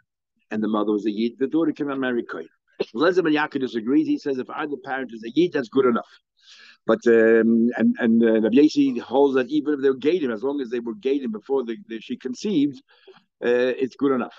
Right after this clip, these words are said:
But Rabbi Yehuda holds that the father is a Gay, just like a Cholim. We're trying to understand why. So we try to compare it. You know, we try to say that Madach a Cholim, who was born out of Jewish blood, and yet the daughter is disqualified, surely a Gay. So we said that a Cholim, you know, it came from an Aveira.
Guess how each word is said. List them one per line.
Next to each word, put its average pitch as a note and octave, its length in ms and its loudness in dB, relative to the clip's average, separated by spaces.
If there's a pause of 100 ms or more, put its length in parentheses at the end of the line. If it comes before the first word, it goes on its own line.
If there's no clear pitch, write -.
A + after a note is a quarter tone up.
(140)
But A#2 220 -14
Rabbi A2+ 200 -6
Yehuda D#3+ 220 2
holds C#3 200 0
that A#2 80 -6
the A2+ 80 -6
father C3 320 -4
is A2 140 -4
a A2 40 -8
Gay, B2+ 300 0
just A2+ 220 -16
like G#2+ 100 -10
a G#2+ 80 -10
Cholim. C#3 300 -4
We're C#3+ 80 -6
trying D#3 180 -6
to D3+ 60 -6
understand D3 260 -4
why. A#2+ 180 -4 (520)
So B2+ 120 0
we C3 160 6
try E3 240 2
to D#3 140 2
compare D#3 400 4
it. C#3+ 120 6
You C3+ 60 -2
know, C3 60 2
we C3 100 0
try D3 220 -2
to C3+ 80 -4
say D#3+ 160 -4
that B2+ 100 -4
Madach D3+ 380 -2
a C3+ 80 -6
Cholim, D3+ 320 -2
who A#2+ 80 -2
was A2+ 160 -4
born C#3 180 0
out A#2+ 80 -6
of G#2+ 80 -12
Jewish G3 320 -4
blood, G2+ 220 -6 (340)
and G#2+ 100 -2
yet B2 140 0
the A#2+ 80 -2
daughter A2 280 0
is G#2+ 40 -2
disqualified, G#2 560 -6
surely A2+ 240 -4
a A#2+ 40 -4
Gay. D3+ 300 -4 (400)
So - 140 0
we B2+ 140 2
said F3+ 220 2
that C#3 120 2
a A2+ 60 -2
Cholim, D#3 560 0 (320)
you A2+ 100 -4
know, A#2 280 -2
it A#2+ 180 -4 (200)
came E3+ 220 -4
from C#3+ 300 -2
an B2+ 80 -4
Aveira. D#3 480 -2